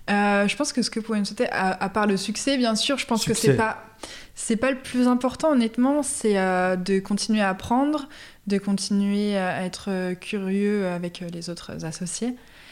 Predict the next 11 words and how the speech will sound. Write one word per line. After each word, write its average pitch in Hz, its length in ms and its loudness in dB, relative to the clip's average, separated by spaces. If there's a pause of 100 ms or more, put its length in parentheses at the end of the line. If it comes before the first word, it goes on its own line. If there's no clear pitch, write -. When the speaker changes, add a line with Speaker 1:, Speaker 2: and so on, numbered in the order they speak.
(200)
Speaker 1:
et 202 80 2
surtout, 202 440 0
euh, 185 300 4
de 190 140 2
pouvoir 196 320 -4
contribuer, 190 540 -2
on 180 80 -8
va 175 80 -10
dire, 190 160 -12
positivement, 185 680 0
euh, 175 60 -2